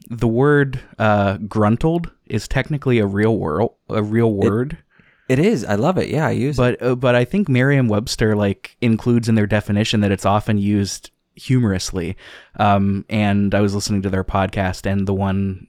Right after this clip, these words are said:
Speaker 1: uh, editor said that her dad used it when she was a kid as a joke. Like, "How are you doing? You doing okay?" "I'm perfectly gruntled."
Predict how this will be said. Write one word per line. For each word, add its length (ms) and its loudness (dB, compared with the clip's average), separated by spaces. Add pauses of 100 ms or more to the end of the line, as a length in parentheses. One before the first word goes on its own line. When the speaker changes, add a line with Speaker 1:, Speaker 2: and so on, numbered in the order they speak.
Speaker 1:
uh, 300 -2
editor 400 0
said 300 -2
that 240 -2
her 120 0
dad 380 0
used 300 -2
it 200 -2 (140)
when 520 -4
she 160 -4
was 140 0
a 60 -8
kid 320 0 (380)
as 180 0
a 60 0
joke. 480 -4
Like, 260 -4 (540)
"How 160 -2
are 40 2
you 120 0
doing? 200 2
You 100 -2
doing 180 0
okay?" 280 0
"I'm 240 -2
perfectly 460 -2
gruntled." 560 -2